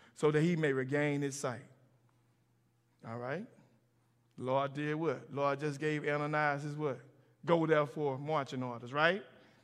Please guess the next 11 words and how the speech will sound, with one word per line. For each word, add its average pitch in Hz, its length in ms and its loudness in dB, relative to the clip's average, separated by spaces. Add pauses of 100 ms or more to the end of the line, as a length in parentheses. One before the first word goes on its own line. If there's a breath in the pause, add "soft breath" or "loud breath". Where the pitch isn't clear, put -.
(380 soft breath)
Now 147 120 4
let's 185 200 4
see 202 140 0
how 156 240 6 (100)
Ananias 143 540 2
replied 127 520 -2
to 131 80 -6
him. 101 180 -8 (1500 soft breath)
"Lord," 226 560 10 (1000 soft breath)
Ananias 165 640 8
answered, 151 400 0